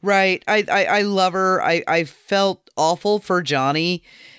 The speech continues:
because I kind of felt like maybe that family dinner was going to be their big reveal or was meant to be their big reveal to Rosa and Miguel about them being together. And, you know, then Miguel starts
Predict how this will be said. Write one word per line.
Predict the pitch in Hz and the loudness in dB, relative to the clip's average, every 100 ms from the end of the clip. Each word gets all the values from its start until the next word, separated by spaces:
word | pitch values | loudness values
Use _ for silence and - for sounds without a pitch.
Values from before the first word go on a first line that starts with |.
| _ | _
because | 151 156 175 147 | -8 -2 -2 -2
I | - | -4
kind | 160 180 185 | -2 -2 -2
of | 175 | -4
felt | - 180 170 | -2 -2 -2
like | - 156 | -2 -4
maybe | 160 160 160 | -2 -2 -2
that | 151 120 | -2 -2
family | - 160 160 151 | -2 -2 0 -2
dinner | 147 147 156 | -2 -2 -2
was | 160 143 | -2 -4
going | 147 147 | -2 -4
to | 147 | -2
be | 143 | -4
their | 139 143 | -2 -2
big | 139 156 | -2 -2
reveal | 139 131 123 131 147 | -4 -4 -2 0 0
or | 165 170 147 | 0 0 0
was | 131 135 | -2 -2
meant | 139 139 - | -2 -2 -4
to | |
be | 156 156 | -4 -4
their | 147 151 | -2 -2
big | 151 147 | -2 -2
reveal | 151 135 139 147 151 147 - - - - _ _ - | -4 -2 -2 0 -2 -4 -12 -20 -20 -20 _ _ -6
to | - 156 147 147 143 143 | -2 0 2 2 0 -2
Rosa | 127 156 156 - 147 | -2 -2 -2 -2 -2
and | 147 151 | -2 -2
Miguel | 139 131 127 143 175 - | -2 0 0 0 -2 -6
about | 147 143 143 | -4 -2 -2
them | 156 151 | -2 -4
being | 143 139 139 | -2 0 0
together. | 143 127 123 127 156 156 | -2 -2 -2 -2 -2 -2
And, | - 139 135 135 - - - - | -2 -2 -2 -4 -6 -18 -20 -8
you | - 156 | -2 0
know, | 147 143 143 | 0 0 0
then | 147 147 135 | -2 -2 -2
Miguel | 156 143 139 139 | -2 0 0 -2
starts | - 147 143 135 - | -4 -2 -2 -2 -8